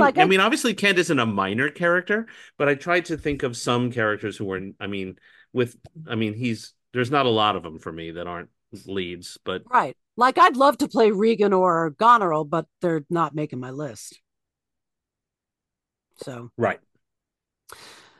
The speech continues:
Speaker 1: Um, the next person I have on my list is, my list is Prince Hal. I mean, I just,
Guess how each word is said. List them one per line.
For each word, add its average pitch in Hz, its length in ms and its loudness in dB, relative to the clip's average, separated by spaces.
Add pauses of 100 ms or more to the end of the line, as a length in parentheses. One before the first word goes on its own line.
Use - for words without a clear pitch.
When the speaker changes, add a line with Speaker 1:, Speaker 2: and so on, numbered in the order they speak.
(160)
Speaker 1:
Um, 254 300 6
the 269 80 4
next 311 300 2
person 294 300 2
I 240 80 4
have 233 260 2
on 269 120 4
my 220 120 4
list 240 360 2
is, 196 160 -4 (100)
my 196 200 2
list 233 260 2
is 277 120 -4
Prince 226 360 -4
Hal. 190 460 4 (180)
I 190 100 0
mean, 214 220 2
I 202 160 -2
just, - 540 0